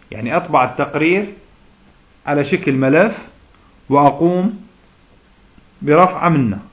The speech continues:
من نفس المكان. يفضل رفع الملفات إذا طلب الأستاذ تقرير أن نقوم برفع الملف بصيغة بي دي إف حتى نحافظ على تنسيق الملف. خاف أكو اختلاف بإصدار الوورد،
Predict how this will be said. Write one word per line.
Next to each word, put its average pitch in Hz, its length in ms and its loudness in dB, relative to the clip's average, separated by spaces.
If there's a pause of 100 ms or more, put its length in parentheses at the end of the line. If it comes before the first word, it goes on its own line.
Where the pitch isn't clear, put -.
من 127 100 -2
نفس 160 260 0
المكان. 131 560 -2 (1600)
يفضل 196 440 6
رفع 214 220 4
الملفات 180 720 4
إذا 156 200 4
طلب 160 260 2
الأستاذ 143 360 2
تقرير 160 640 -2
أن 151 60 -2
نقوم 151 300 0
برفع 190 280 4
الملف 156 340 2
بصيغة 175 540 -2 (1080)
بي 220 120 4
دي 151 260 4
إف 208 120 -4
حتى 160 220 -4
نحافظ 190 540 4 (640)
على 170 200 2
تنسيق 175 440 0
الملف. 170 380 2
خاف 226 220 4
أكو 175 180 0
اختلاف 151 400 2
بإصدار 147 460 2
الوورد، 139 500 0